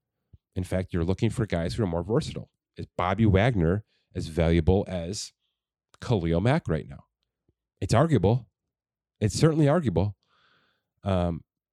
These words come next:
but from a financial standpoint, from a play standpoint, from a,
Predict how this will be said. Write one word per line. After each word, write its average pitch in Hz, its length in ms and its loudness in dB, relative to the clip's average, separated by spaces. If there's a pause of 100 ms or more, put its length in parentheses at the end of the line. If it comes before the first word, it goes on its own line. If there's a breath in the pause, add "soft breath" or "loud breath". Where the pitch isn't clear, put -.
(520)
but 110 120 2
from 104 180 0
a 95 80 2
financial 104 480 0
standpoint, 101 560 0
from 98 260 -4
a 85 140 -6 (140)
play 120 300 0
standpoint, 90 460 0
from 92 140 -12
a, 87 120 -10